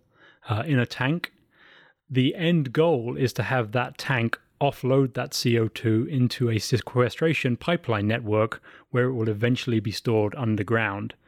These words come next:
The Inflation Reduction Act of last year has placed a, an extremely high value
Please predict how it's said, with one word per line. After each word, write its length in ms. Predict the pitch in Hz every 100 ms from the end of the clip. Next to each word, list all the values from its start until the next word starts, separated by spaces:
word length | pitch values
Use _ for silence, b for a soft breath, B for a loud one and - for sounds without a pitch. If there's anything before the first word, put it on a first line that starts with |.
| b b b b b b _
The 380 | - 120 117 117
Inflation 500 | 143 120 131 139 147
Reduction 440 | 123 117 123 - 139
Act 320 | 160 - -
of 160 | 117
last 340 | 117 120 - -
year 220 | 123 135
has 180 | 123 117
placed 360 | - 123 107
a, 320 | 120 117 165 156
an 120 | 131
extremely 440 | 120 - 147 131
high 220 | 104 117
value 500 | 101 107 117 131 170